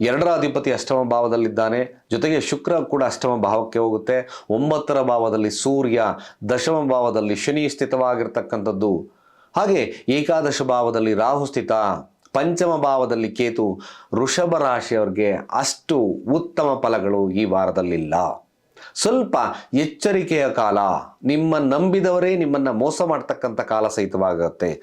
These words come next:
ಹಣಕಾಸಿನ ಅಡಚಣೆ ಬರ್ತಕ್ಕಂಥದ್ದಿರುತ್ತೆ, ಅಡೆತಡೆಗಳು ಜಾಸ್ತಿ ಬರ್ತಕ್ಕಂಥದ್ದು ಜಾಸ್ತಿ ನೋಡ್ಬೋದು. ಯಾಕೆಂದ್ರೆ ಅಷ್ಟಮ ಭಾವದಲ್ಲಿ ಮೂರು ಗ್ರಹಗಳ ಸ್ಥಿತವಾಗಿರ್ತಕ್ಕಂಥದ್ದು. ನಿಮ್ಮ ಲಗ್ನಾಧಿಪತಿ ಕೂಡ ಸಹಿತವಾಗಿ ಅಷ್ಟಮ ಭಾವಕ್ಕೆ ಹೋಗುತ್ತೆ. ಶುಕ್ರ, ಕುಜ,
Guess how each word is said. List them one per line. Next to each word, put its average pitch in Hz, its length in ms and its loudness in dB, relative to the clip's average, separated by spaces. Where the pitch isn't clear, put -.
ಹಣಕಾಸಿನ 160 640 0
ಅಡಚಣೆ 151 340 -2
ಬರ್ತಕ್ಕಂಥದ್ದಿರುತ್ತೆ, 147 1300 -2
ಅಡೆತಡೆಗಳು 170 580 0
ಜಾಸ್ತಿ 147 320 -2
ಬರ್ತಕ್ಕಂಥದ್ದು 135 720 -2
ಜಾಸ್ತಿ 117 360 -2
ನೋಡ್ಬೋದು. 107 460 0
ಯಾಕೆಂದ್ರೆ 127 280 0
ಅಷ್ಟಮ 196 360 0
ಭಾವದಲ್ಲಿ 175 840 0
ಮೂರು 190 280 2
ಗ್ರಹಗಳ 143 460 0
ಸ್ಥಿತವಾಗಿರ್ತಕ್ಕಂಥದ್ದು. - 1200 -4
ನಿಮ್ಮ 185 240 2
ಲಗ್ನಾಧಿಪತಿ 196 640 2
ಕೂಡ 214 180 0
ಸಹಿತವಾಗಿ 180 680 0
ಅಷ್ಟಮ 160 320 0
ಭಾವಕ್ಕೆ 135 380 0
ಹೋಗುತ್ತೆ. 117 380 0
ಶುಕ್ರ, - 320 -2
ಕುಜ, 139 200 -2